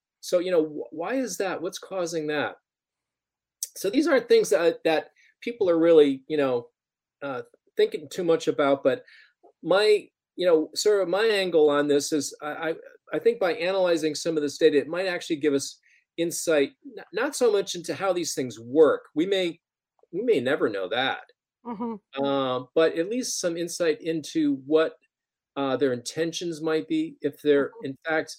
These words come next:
Speaker 1: you know, it's a lot of speculation that they're here just watching us, observing us, and they have been for, you know, thousands of years. Why?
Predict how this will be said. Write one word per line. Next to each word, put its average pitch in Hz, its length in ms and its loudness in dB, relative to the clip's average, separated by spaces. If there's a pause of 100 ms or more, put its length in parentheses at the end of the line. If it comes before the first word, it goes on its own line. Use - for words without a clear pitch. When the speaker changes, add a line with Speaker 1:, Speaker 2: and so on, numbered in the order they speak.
(100)
Speaker 1:
you 156 80 -2
know, 139 240 -2 (220)
it's - 100 -14
a 190 60 -4
lot 170 100 2
of 160 60 0
speculation 131 640 -2
that 131 120 -6
they're - 220 -6
here 147 160 0
just 123 240 -12
watching 120 400 -4
us, 135 320 -4 (200)
observing 120 500 0
us, 131 240 -2
and 107 80 -10
they 107 100 -4
have 113 360 -8
been 127 220 -2
for, 110 300 -2 (560)
you 131 80 -6
know, 113 240 -2
thousands 120 380 -2
of 120 120 -8
years. 127 440 -2 (480)
Why? 139 400 0